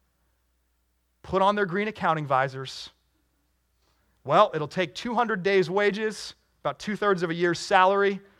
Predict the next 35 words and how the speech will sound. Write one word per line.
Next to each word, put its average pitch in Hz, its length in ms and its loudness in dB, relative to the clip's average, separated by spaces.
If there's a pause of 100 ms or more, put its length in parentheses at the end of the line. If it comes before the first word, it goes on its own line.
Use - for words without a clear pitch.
(140)
to 156 100 -4
buy 170 220 8
enough 160 200 0
bread. 196 400 6
Do 151 80 -8
we 156 80 -4
have 185 220 4
that 180 140 2
money? 185 280 0
Should 160 140 -10
we 143 80 -6
go 135 140 -2
get 151 220 2
it? 160 120 0
I 135 60 -6
guess 143 180 -8
we 139 80 -12
should 127 100 -14
go 131 100 -6
get 160 200 2
it." 165 160 0 (1500)
All 294 240 6
this 320 160 4
serves 262 400 4
to 220 100 -2
illustrate 160 720 2 (1120)
we 254 240 0
are 262 100 6
sent - 600 -2 (180)
with 185 200 2
insufficient 208 920 -4
sufficiency. - 720 -12 (1400)
In 180 100 0
other 262 160 10
words, 214 320 6